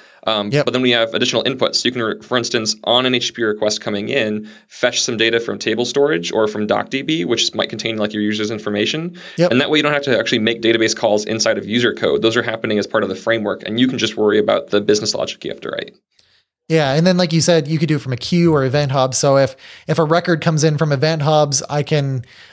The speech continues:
Speaker 2: I can get node-, I mean, basically my code will sort of spawn up whenever that happens, and then it can process it, and then it just sort of disappears into the ether again.
Speaker 1: Yeah, I mean, the, the great, the great way of thinking about this is an end-to-end sample. So for instance, I have an I O T hub,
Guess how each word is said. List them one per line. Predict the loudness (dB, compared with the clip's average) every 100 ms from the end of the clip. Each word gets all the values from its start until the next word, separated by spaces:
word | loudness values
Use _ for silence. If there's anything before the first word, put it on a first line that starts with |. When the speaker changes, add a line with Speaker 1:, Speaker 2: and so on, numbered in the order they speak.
| -6
Speaker 2:
I | -4
can | -2
get | 0 0
node-, | 2 2 2 -2
I | -8
mean, | -8
basically | -2 0 2 2
my | 2 0
code | 0 0 2
will | 0
sort | 0 0
of |
spawn | 0 2 2 2 2
up | 2 2
whenever | 0 0 0
that | 2 2
happens, | 2 0 2 0 0
and | 0
then | 0
it | -2
can | -2
process | 0 2 2 2 2
it, | 0
and | -2
then | -2 -2
it | -2
just | -4 -2
sort | -2 0
of | -4
disappears | 0 0 0 0 0
into | 0 -4
the | -4
ether | -4 -2 -2
again. | -2 -2 0
Speaker 1:
Yeah, | 0
I | 2
mean, | 0 0
the, | 0 0
the | -2
great, | 0 -2 -2 -8
the | -4
great | 0 0 2
way | 2 2
of | 0
thinking | -4 -2 -2
about | -2
this | -4
is | -6 -4
an | -2
end-to-end | -2 0 0
sample. | -2 -4 -2 -2 -2
So | -2 -2
for | 0
instance, | -2 -2 -2
I | 0
have | 0
an | 0
I | -2 -2
O |
T | -2 -4
hub, | -2 0 0 -4